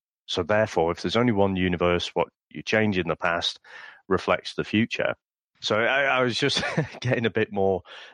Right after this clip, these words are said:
nerdy about it, sort of thinking, "Oh, uh, I can see how that, that works now,"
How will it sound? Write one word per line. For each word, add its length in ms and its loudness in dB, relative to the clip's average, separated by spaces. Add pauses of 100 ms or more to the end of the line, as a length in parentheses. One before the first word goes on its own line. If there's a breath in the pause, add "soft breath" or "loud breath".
nerdy 460 2
about 320 2
it, 160 0
sort 180 0
of 60 -8
thinking, 320 -4
"Oh, 340 -2
uh, 720 -8
I 220 2
can 180 0
see 200 2
how 220 4
that, 200 2 (560 loud breath)
that 180 0
works 560 0
now," 300 -2